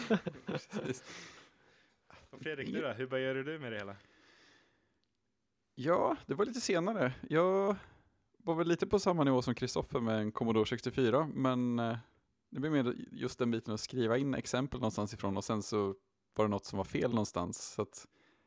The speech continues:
Speaker 1: det klickade aldrig riktigt för mig, så jag ägnade mig mest åt att spela spel genom typ grundskola och sådär. Sen var det väl någon enstaka kurs i Visual Basic eller något sånt häftigt på gymnasiet.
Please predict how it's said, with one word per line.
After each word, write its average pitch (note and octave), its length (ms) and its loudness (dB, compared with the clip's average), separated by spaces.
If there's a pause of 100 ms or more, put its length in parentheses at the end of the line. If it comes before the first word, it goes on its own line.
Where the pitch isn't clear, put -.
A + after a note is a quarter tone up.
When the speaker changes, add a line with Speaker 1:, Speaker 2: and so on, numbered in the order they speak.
(100)
Speaker 1:
det C3+ 80 0
klickade E3+ 460 0
aldrig C3 220 0
riktigt A2 240 -6
för G#2+ 100 -8
mig, B2 200 2
så A#2 100 -4
jag B2+ 120 4
ägnade B2 240 2
mig A2 140 2
mest G#2+ 220 -6
åt G2 120 -2
att G2 340 -2
spela A2+ 420 0
spel F2 340 -4
genom F#2+ 320 -4 (540)
typ - 260 -12
grundskola G2 680 0
och F2 80 -2
sådär. F#2 300 -2 (840)
Sen C#3 260 -2
var D3+ 140 2
det C3 60 -4
väl A#2+ 400 0
någon B2+ 440 0
enstaka B2+ 500 -2
kurs - 540 -8
i G#2 320 -6 (240)
Visual B2 440 -6
Basic A#2 440 -4
eller G#2 120 -2
något G#2 100 -2
sånt G2 220 -4
häftigt - 500 -8
på F2+ 280 -2 (760)
gymnasiet. A2+ 840 -2